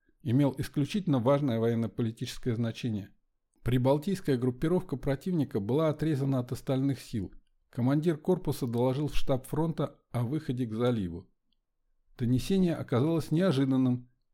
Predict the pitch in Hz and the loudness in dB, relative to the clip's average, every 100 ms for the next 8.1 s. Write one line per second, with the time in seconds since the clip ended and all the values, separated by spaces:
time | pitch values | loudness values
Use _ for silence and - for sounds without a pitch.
0 | _ _ 98 - 117 107 175 175 98 120 | _ _ -10 0 0 4 2 2 2 4
1 | 151 123 127 110 135 131 98 113 113 147 | 4 4 2 4 2 2 2 2 2 0
2 | 151 104 120 117 123 143 135 107 - 117 | -4 -6 -2 0 2 2 2 0 -2 -4
3 | 113 123 156 151 120 123 - 185 123 90 | 0 2 2 2 0 -2 2 2 2 -4
4 | _ _ _ _ _ _ _ _ _ _ | _ _ _ _ _ _ _ _ _ _
5 | - - 113 123 131 120 113 117 98 101 | -20 -4 2 4 4 4 4 2 2 0
6 | 104 139 147 120 110 110 - 135 120 139 | 0 0 0 -2 -2 -2 0 -2 0 0
7 | 127 120 123 117 - 123 120 127 127 95 | 0 0 2 0 0 0 2 2 2 0
8 | 90 | -4